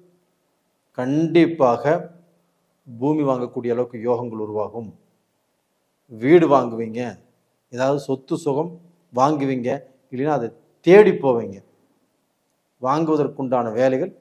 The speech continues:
இப்போ ஸ்டார்ட் ஆயிரும். இது போக பார்த்தீங்கன்னா மிருகசீரிஷ நட்சத்திரம், இது வந்து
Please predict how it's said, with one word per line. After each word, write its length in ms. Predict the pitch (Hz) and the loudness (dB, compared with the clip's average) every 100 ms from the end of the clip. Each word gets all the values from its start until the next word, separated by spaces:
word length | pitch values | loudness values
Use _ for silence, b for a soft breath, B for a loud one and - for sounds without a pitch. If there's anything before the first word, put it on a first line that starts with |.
| _ | _
இப்போ 140 | - 113 | -16 -10
ஸ்டார்ட் 280 | 117 113 110 | -6 -6 -8
ஆயிரும். 240 | 98 95 _ _ _ _ _ _ _ _ _ _ _ _ _ _ _ - | -12 -16 _ _ _ _ _ _ _ _ _ _ _ _ _ _ _ -6
இது 100 | 135 143 | -4 2
போக 140 | 175 180 160 | 4 4 4
பார்த்தீங்கன்னா 380 | 151 139 135 175 175 - _ _ _ _ _ _ _ _ _ _ _ _ _ - 135 | 2 2 -4 -4 -8 -18 _ _ _ _ _ _ _ _ _ _ _ _ _ -6 0
மிருகசீரிஷ 520 | 156 175 165 147 135 120 | 2 2 0 -4 -4 -6
நட்சத்திரம், 420 | - - 101 - _ _ _ _ _ _ _ _ 127 | -8 -14 -14 -16 _ _ _ _ _ _ _ _ -6
இது 80 | 131 | -4
வந்து 200 | 131 131 | -2 0